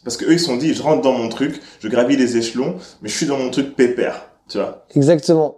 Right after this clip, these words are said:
Speaker 2: Mais ils comprennent d'autant moins que moi, je voulais pas plus.
Speaker 1: Hmm.
Speaker 2: <laughs> Moi, je
Speaker 1: Oui,
Speaker 2: faisais tout
Speaker 1: tu
Speaker 2: ça
Speaker 1: voulais
Speaker 2: pour
Speaker 1: juste
Speaker 2: être à leur niveau, en fait.
Speaker 1: Ouais.
Speaker 2: Et, et, et tu vois, ils comprenaient pas, ils disaient, « Mais attends, mais », parce que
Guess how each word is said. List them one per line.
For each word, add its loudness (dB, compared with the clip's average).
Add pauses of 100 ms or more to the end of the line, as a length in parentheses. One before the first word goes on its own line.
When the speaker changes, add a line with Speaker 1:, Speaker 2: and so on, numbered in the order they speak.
Speaker 2:
Mais 0 (380)
ils 0
comprennent 2 (140)
d'autant 0
moins 0
que 0 (1400)
moi, 4
je 2
voulais 4
pas 4
plus. -2 (200)
Speaker 1:
Hmm. -20 (300)
Speaker 2:
<laughs> -14
Moi, -6
je -10
Speaker 1:
Oui, -4
Speaker 2:
faisais 2
tout -4
Speaker 1:
tu 0
Speaker 2:
ça 4
Speaker 1:
voulais 0
Speaker 2:
pour -2
Speaker 1:
juste -2
Speaker 2:
être -2
à 4
leur 0
niveau, 6
en 6
fait. -4
Speaker 1:
Ouais. -18 (680)
Speaker 2:
Et, 2
et, -2
et 0
tu -2
vois, 8
ils 4
comprenaient 6
pas, 4
ils 6
disaient, « 2
Mais 4
attends, 0
mais », -4 (240)
parce -14
que 2